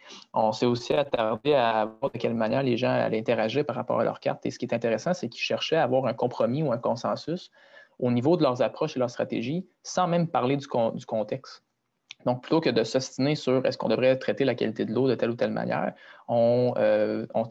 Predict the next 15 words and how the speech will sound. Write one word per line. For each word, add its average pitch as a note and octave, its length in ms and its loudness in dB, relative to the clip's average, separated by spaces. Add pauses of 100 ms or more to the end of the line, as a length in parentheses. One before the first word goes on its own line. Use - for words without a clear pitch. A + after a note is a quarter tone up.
on - 100 -4
s'attardait B2 340 2
davantage B2 400 0
à A#2+ 60 0
trouver B2 200 -4
un B2 40 -2
consensus - 480 -4
entre A#2+ 140 -2
deux C3 200 6
approches C3+ 400 0
différentes, B2+ 480 -2
comme A2 160 0
l'économiste A2+ 520 -2
ou B2 40 -4
l'éthique, - 380 -4